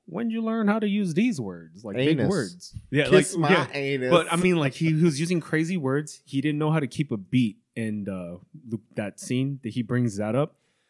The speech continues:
Speaker 1: when he's in the beach, the t-, the, the twins, those, those girls, th-, she's like, "What are you building?" "Oh, I'm digging a tunnel."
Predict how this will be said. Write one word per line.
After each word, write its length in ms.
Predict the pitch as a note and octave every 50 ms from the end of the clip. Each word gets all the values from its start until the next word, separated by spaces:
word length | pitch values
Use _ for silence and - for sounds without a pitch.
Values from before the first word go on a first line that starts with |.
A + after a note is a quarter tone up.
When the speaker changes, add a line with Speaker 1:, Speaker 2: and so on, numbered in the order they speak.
| _ _ _ _
Speaker 1:
when 140 | A2 A#2 B2+
he's 140 | C#3 C3+ B2+
in 100 | D#3 D3+
the 60 | B2+
beach, 520 | G#2+ G2+ A#2 A#2+ C#3+ E3 - - - - _ _ _ _ _ _ _ _ _ _ _ _
the 80 | - A#2
t-, 180 | - - - -
the, 320 | B2 A2+ A2+ G#2+ G#2 F#2+
the 100 | - A2
twins, 440 | G#2 - - B2 A#2+ C3+ D3+ D3 -
those, 260 | - G#2+ F#2+ F#2+ A2 - - _
those 180 | A2+ G2+ F#2+ F#2+
girls, 520 | - G#2 G#2 G#2+ A#2+ B2+ C3 - - - _ _ _ _
th-, 100 | A#2+ A#2+ - -
she's 260 | - - A#2+ A2 A2
like, 160 | A2 G#2 - -
"What 80 | C#3+ F#3
are 20 |
you 60 | G#3
building?" 440 | D3 A#2+ B2 F3+ F#3+ B2+ F2 E2+ - -
"Oh, 120 | C3+ B2+ A#2
I'm 160 | C3 C3 B2+
digging 240 | C#3+ D#3+ E3 D#3+ B2
a 60 | G2
tunnel." 440 | - - D3 E3+ F#3+ D#3+ D3 F3